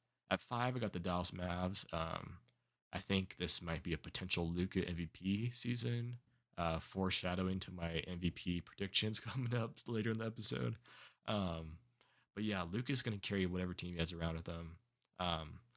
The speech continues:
I mean, they might not be the greatest regular season team, but when it comes down to it and when it matters, Luka can carry any team, as you saw in the playoffs last year. Um, they got Christian Wood. I don't know what they're really gonna do with them. I think they want him as their sixth man.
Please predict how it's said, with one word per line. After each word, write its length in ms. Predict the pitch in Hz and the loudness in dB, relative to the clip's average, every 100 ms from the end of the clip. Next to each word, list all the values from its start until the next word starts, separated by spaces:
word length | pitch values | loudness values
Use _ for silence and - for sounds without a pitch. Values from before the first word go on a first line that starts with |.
| _ _ _ _ | _ _ _ _
I 80 | 98 | -2
mean, 380 | 98 92 90 90 | 0 2 0 0
they 140 | 98 107 | 0 2
might 180 | 101 | 2
not 140 | 95 95 | 0 -2
be 60 | |
the 80 | 87 | -2
greatest 380 | - 92 95 - | -2 0 2 0
regular 240 | 85 101 | 0 0
season 280 | 98 120 113 | 2 2 0
team, 280 | - 113 113 | 0 -2 -2
but 120 | 101 | 0
when 100 | 92 | 2
it 80 | 87 | 0
comes 460 | - 107 117 120 113 | -2 0 0 0 0
down 400 | 101 101 104 104 | 0 2 0 -2
to 180 | 107 110 | -2 0
it 160 | 110 | 0
and 140 | 92 90 | -2 -2
when 120 | 90 | -4
it 60 | 85 | -4
matters, 380 | 85 90 92 85 | -6 -4 -6 -6
Luka 460 | 87 95 95 92 | 0 0 2 -2
can 180 | 87 90 | -2 -8
carry 340 | - 87 85 87 | -8 -8 -8 -10
any 180 | 87 85 | -12 -12
team, 360 | - 85 82 82 | -14 -14 -16 -18
as 100 | 85 | -2
you 60 | - | 2
saw 180 | - | 4
in 60 | 80 | 2
the 60 | - | -4
playoffs 520 | - 85 71 - - | -2 0 0 0 -4
last 320 | - - - | -4 -6 -4
year. 280 | 50 50 - - _ _ _ - | -4 -6 -10 -18 _ _ _ -8
Um, 460 | 85 78 73 73 85 _ _ _ - | 0 0 0 -4 -12 _ _ _ -2
they 60 | |
got 140 | 101 85 | 0 0
Christian 360 | 107 - 92 87 | 0 0 0 0
Wood. 480 | 95 110 113 110 101 _ _ _ _ _ _ | 0 2 0 0 -4 _ _ _ _ _ _
I 80 | 90 | -2
don't 100 | 117 | 0
know 60 | 117 | 0
what 120 | 113 | 0
they're 100 | 110 | 0
really 160 | 101 | 0
gonna 180 | 92 90 | 0 0
do 220 | 82 90 | -2 0
with 160 | 110 110 | 0 0
them. 280 | 110 113 107 | 0 -2 -2
I 40 | 95 | -4
think 160 | 107 | -2
they 100 | 107 | 0
want 160 | 101 104 | 2 2
him 100 | 92 | 2
as 100 | 85 | 0
their 160 | 82 82 | -2 2
sixth 360 | - 101 - | 2 2 0
man. 480 | 104 107 104 107 101 | 0 -2 0 -2 -6